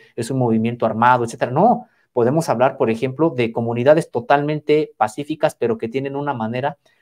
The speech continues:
de gobernarse autónoma. Podemos hablar de los seris, por ejemplo,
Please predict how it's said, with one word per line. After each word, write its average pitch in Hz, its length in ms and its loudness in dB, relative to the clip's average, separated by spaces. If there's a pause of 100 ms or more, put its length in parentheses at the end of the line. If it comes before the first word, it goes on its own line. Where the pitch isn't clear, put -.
de 135 240 4
gobernarse 127 840 -2
autónoma. 143 600 -2
Podemos 120 180 -4
hablar 117 180 -4
de 113 80 -4
los 107 120 -6
seris, 123 360 -6
por 110 180 -6
ejemplo, 123 420 -12